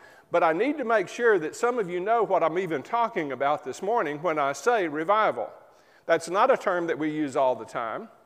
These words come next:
What does it mean when a revival comes? Well, let me just quickly give you several characteristics of a period of revival, and then we'll go straight to the Scripture.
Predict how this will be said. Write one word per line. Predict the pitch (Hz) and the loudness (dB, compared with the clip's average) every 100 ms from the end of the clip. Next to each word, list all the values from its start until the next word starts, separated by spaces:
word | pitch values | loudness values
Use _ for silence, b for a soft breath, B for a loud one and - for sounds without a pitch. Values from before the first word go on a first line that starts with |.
| _ _ _ _ _ _ _ _ _ _ | _ _ _ _ _ _ _ _ _ _
What | - 262 320 | 2 4 4
does | 226 | 2
it | 240 156 | 0 0
mean | 180 226 202 147 143 147 | 0 2 2 -2 -6 -4
when | 190 180 | -2 -2
a | 151 | -2
revival | 151 147 139 135 196 226 147 117 104 107 - - - _ _ _ _ - | 0 -2 -2 0 4 6 4 2 -2 -2 -8 -20 -20 _ _ _ _ -6
comes? | 226 196 120 85 - - _ _ b b b b - | -2 0 -2 -6 -16 -20 _ _ b b b b -4
Well, | 208 | 0
let | 262 | 2
me | 214 | 2
just | 185 175 | 0 -2
quickly | - 233 - 160 | 2 2 2 -6
give | 147 196 170 | 2 2 2
you | 143 139 | -4 -6
several | - 202 185 | -2 0 0
characteristics | 160 202 185 180 170 190 180 147 - | -2 2 2 0 -4 -4 -4 -12 -6
of | 143 | -6
a | 135 | -4
period | 190 175 160 | -2 -2 -2
of | 135 | -4
revival, | 135 123 147 165 185 | -4 0 2 2 0
and | 147 151 | -4 -4
then | 151 | -4
we'll | 139 139 | -4 -2
go | 135 123 | -2 -4
straight | 120 - 180 180 | -8 -4 -2 0
to | 185 175 | -4 -6
the | 170 | -6
Scripture. | - 127 117 135 | -6 -8 -6 -12